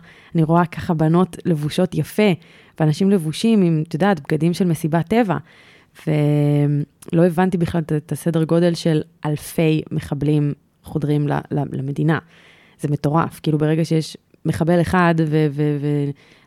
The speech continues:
לא יודעת, נרצחים שלושה אנשים, זה וואו, זה כאב עמוק כל כך, ו-, ונוצר כאוס במדינה. פתאום ב-, בסדר גודל כזה, זה עד עכשיו לא נתפס, ה-, המספר הזה. אז, אה, אז כן,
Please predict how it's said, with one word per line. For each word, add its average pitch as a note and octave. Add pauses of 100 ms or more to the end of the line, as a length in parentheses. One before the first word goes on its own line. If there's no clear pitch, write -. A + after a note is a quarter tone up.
לא D#3+
יודעת, E3
נרצחים E3
שלושה F3+
אנשים, D3+
זה C#3
וואו, D3
זה C#3+
כאב D3+ (480)
עמוק E3
כל D#3+
כך, D#3
ו-, D3
ונוצר D3 (100)
כאוס E3+
במדינה. D#3+ (680)
פתאום F#3+ (380)
ב-, D#3+
בסדר F3
גודל E3
כזה, E3
זה D#3
עד E3
עכשיו D3+
לא D3
נתפס, C#3+
ה-, D3 (160)
המספר D#3
הזה. C3+ (2000)
אז, C#3
אה, D3
אז C#3+
כן, F3+